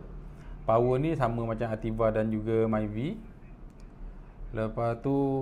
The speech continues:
untuk L E D ni sama. Uh, untuk, untuk tempat-tempat duduk, uh, fabrik dan juga separa kulit.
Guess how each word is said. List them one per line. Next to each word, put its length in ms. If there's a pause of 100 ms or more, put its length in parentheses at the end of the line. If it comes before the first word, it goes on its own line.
(160)
untuk 320
L 80
E 80
D 160
ni 80
sama. 640 (2500)
Uh, 880
untuk, 320
untuk 380 (100)
tempat-tempat 480
duduk, 480 (320)
uh, 320
fabrik 400
dan 160
juga 400
separa 320
kulit. 480